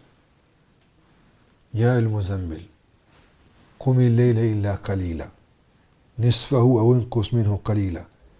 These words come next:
Aw zid alayhi wa rattil al-Qur'ana tartila. Inna sanulqi alayka qawlan thaqila. O ti që i mbulu, s'ka pushim, ngritu.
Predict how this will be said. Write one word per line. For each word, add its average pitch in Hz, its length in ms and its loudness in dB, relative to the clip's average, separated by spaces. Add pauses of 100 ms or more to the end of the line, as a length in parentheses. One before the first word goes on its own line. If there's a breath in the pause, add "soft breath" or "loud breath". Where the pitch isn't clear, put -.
(580 soft breath)
Aw 123 220 4
zid 120 180 4
alayhi 120 560 2
wa 107 200 -2
rattil 123 400 0
al-Qur'ana 110 680 -2
tartila. 101 580 -6 (140)
Inna 110 320 -2
sanulqi 104 600 -6
alayka 98 400 -4
qawlan 95 360 -6
thaqila. - 440 -12 (2250 soft breath)
O 127 160 2
ti 135 120 2
që 123 200 2
i 120 40 4
mbulu, 123 340 4 (1400)
s'ka - 280 0
pushim, 120 340 0
ngritu. 147 300 6